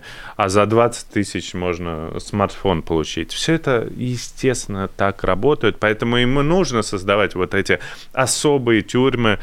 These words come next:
э, внутри тюрем, э, следственные изоляторы, которые работают вот прям по особым режимам, напрямую подчиняются федеральному центру. Это говорит о чём? Что, что в остальных сизо не работает система. Но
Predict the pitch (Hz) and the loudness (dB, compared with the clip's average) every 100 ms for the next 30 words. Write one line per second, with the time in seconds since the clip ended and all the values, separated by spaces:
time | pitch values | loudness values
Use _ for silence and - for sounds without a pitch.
0 | - - - 113 107 107 113 107 113 104 | -8 -12 0 4 4 4 2 2 2 2
1 | - 117 120 110 98 92 90 87 90 - | 2 2 4 2 2 0 0 0 -4 0
2 | 107 95 - 95 90 92 101 117 90 82 | 2 2 0 0 2 2 2 0 -2 -2
3 | - 76 95 87 82 85 90 95 87 82 | -4 -4 0 0 0 0 0 0 0 -2
4 | 82 78 - 85 82 - - 95 - - | -2 -6 0 0 0 0 2 2 0 2
5 | 117 95 85 87 90 120 139 110 92 90 | 2 2 0 0 0 2 2 2 0 0
6 | 90 - 98 101 92 82 90 - 92 87 | -2 0 2 4 2 0 -4 -4 -4 -2
7 | 82 - 87 - - - 117 107 101 95 | -2 -6 -8 -10 -18 -6 2 6 6 6
8 | 95 98 - 180 147 113 - - - - | 4 4 4 2 4 0 0 -20 -20 -12
9 | - 110 98 98 98 90 101 - 78 69 | -2 0 4 4 4 4 2 4 0 0
10 | - 113 - 87 - - 113 104 - - | -8 -4 0 0 -2 -8 -6 -6 -8 -10
11 | - - 107 107 - 139 143 98 - 92 | -10 -6 -2 0 0 0 -2 -4 -6 -4
12 | 113 90 85 95 104 107 85 80 76 - | -2 -2 -2 -2 0 0 0 -2 -4 -8
13 | - 92 82 - - - - 135 135 78 | -2 0 0 -4 -12 -8 0 4 4 0